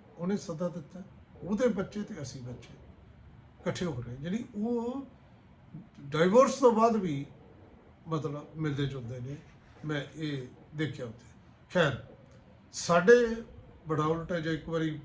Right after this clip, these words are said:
ਫਸ ਗਏ, ਫਿਰ ਉਦੋਂ ਬਾਅਦ ਤਾਂ ਜਾਂ ਕੋਰਟ ਕਚਹਿਰੀਆਂ ਨੇ ਤੇ ਜਾਂ ਫਿਰ ਲੜਾਈ ਝਗੜਾ। ਤੇ ਹੁਣ ਇਹ ਖਬਰ ਜਿਹੜੀ ਹੈ,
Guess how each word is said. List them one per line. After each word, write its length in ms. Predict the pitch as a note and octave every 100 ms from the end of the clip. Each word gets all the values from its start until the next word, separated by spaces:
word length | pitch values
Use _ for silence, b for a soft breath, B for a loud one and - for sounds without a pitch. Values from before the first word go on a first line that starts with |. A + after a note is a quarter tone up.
| -
ਫਸ 200 | D#3 D3
ਗਏ, 240 | F#3 F3 D#3 - - - - - -
ਫਿਰ 240 | - E3+ E3
ਉਦੋਂ 320 | D3+ D3 D3+
ਬਾਅਦ 140 | D3+
ਤਾਂ 200 | D3 D3+
ਜਾਂ 160 | C#3 D3 - - -
ਕੋਰਟ 200 | D#3+ E3
ਕਚਹਿਰੀਆਂ 520 | F3+ F#3+ F#3+ G3 F#3+
ਨੇ 180 | F3 C3+ A2+ - - - - - -
ਤੇ 120 | F3
ਜਾਂ 180 | D#3 E3
ਫਿਰ 340 | D3+ C#3+ C#3 C#3+
ਲੜਾਈ 320 | C3+ C#3+ D3+
ਝਗੜਾ। 360 | G3+ D#3+ D#3+ D#3+ - - - -
ਤੇ 80 | -
ਹੁਣ 580 | D3 C#3+ F3+ G#3 F#3+ E3 - - - G3+ - - - -
ਇਹ 120 | G#3
ਖਬਰ 360 | G#3 - D3+ F#3
ਜਿਹੜੀ 340 | F#3+ G#3 G3+
ਹੈ, 280 | E3+ C3+ C3+